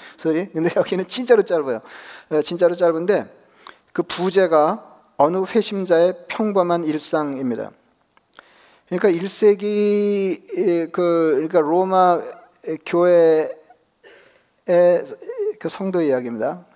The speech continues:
아, 그러니까 어쩌다가 복음을 듣고, 예, 이, 그 하나님 자녀가 되고 그리스도의 백성이 된, 예, 어떤 사람이, 어떤 사람이 신앙적으로 하루를 사는 얘기예요. 거기 보면 자기 집에 세 명의 노예가 있는데,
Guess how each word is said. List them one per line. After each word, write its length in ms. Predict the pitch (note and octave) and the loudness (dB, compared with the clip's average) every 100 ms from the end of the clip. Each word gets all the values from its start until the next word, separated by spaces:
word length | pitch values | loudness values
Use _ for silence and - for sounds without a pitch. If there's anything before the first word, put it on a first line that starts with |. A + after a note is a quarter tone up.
| _ | _
아, 300 | - A#2+ A#2+ | -6 -4 -4
그러니까 500 | D#3 E3+ E3 F3 - - | -6 -6 0 0 0 -6
어쩌다가 400 | D3 F3 E3 E3 | -4 0 2 0
복음을 360 | E3+ E3 F3 | -2 -4 -2
듣고, 540 | E3 D#3+ F#3 G#3+ G#3+ - _ - | -4 -4 -2 -2 -4 -18 _ -6
예, 200 | D#3 D#3 - G4+ F#4+ C#4 B3+ | -4 -2 -6 -12 -14 -14 -8
이, 640 | F3 D#3 C#3+ B2+ G#2 A#2 | -4 -4 -4 -8 -12 -16
그 120 | - | -10
하나님 260 | C#3 F#3 F3 | -6 -2 -2
자녀가 400 | D#3+ D#3+ E3 D#3+ | -2 0 0 0
되고 480 | D#3 F3 G#3 G#3+ _ | -2 -2 -4 -4 _
그리스도의 460 | - E3+ - E3+ | -6 -6 -2 -2
백성이 400 | F3 D#3+ F#3+ F3+ | -2 -6 -4 -4
된, 280 | D#3+ D3 A2 - _ _ _ _ _ _ | -2 -2 -2 -12 _ _ _ _ _ _
예, 120 | E3 | -4
어떤 320 | A#2 D3 G3+ F#3+ | -2 0 -2 -2
사람이, 500 | F3 D#3 C#3 D#3 G#3 | 0 0 0 -6 -8
어떤 240 | C#3 F3+ E3 | -6 -2 -2
사람이 440 | E3 D#3 E3 G#3 - _ _ - | 0 0 -2 -8 -12 _ _ -10
신앙적으로 800 | - G#3 G3 F3+ E3 E3 F#3+ - | -4 -2 -2 -2 -2 0 -2 -4
하루를 400 | - G3 F#3+ F#3 | -4 -4 -2 -6
사는 400 | - F#3 F3+ F3 | -4 -6 -4 0
얘기예요. 300 | D3 A#2+ G2+ - _ _ _ _ _ _ - | -2 -2 -8 -10 _ _ _ _ _ _ -4
거기 200 | D#3+ F#3+ | 0 0
보면 480 | F3+ F3+ E3 F3 E3+ | 0 2 0 0 -2
자기 220 | D3+ E3+ | -4 -2
집에 220 | E3+ F3+ | -2 -2
세 180 | - G#3 | 0 0
명의 220 | F#3+ F#3 | 0 -2
노예가 280 | D#3+ D#3 D#3+ | 2 2 2
있는데, 440 | D3 C#3+ C#3 D#3 | -2 -2 -2 -2